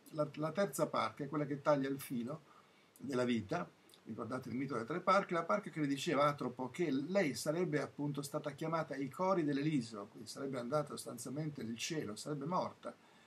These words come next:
eh, i canti dell'Eliso, sarebbe morta e andata nel, nei, appunto, oh, nel, nell'Eliso, in questo caso nel, nel, nel, nel paradiso, e quindi anche nella morte,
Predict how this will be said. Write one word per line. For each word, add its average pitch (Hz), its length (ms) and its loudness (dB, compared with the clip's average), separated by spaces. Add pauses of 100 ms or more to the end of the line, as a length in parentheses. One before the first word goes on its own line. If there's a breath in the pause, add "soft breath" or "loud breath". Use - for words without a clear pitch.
(400 loud breath)
eh, 143 560 6
i 139 120 4
canti 175 420 2
dell'Eliso, 139 420 2
sarebbe 147 380 2
morta 170 420 4
e 117 60 2
andata 120 400 0
nel, 110 360 -2
nei, 117 300 -6 (360 loud breath)
appunto, 135 560 -2
oh, 113 800 -2 (960)
nel, 127 500 2 (100)
nell'Eliso, 143 500 -2
in 107 120 -6
questo 113 260 -10
caso 131 380 -6
nel, 117 360 -6 (420 loud breath)
nel, 123 420 0
nel, 123 260 -4
nel 123 160 -6
paradiso, 127 800 0 (260)
e - 60 -18
quindi 123 260 -4
anche 135 240 -4
nella 120 200 0
morte, 175 540 0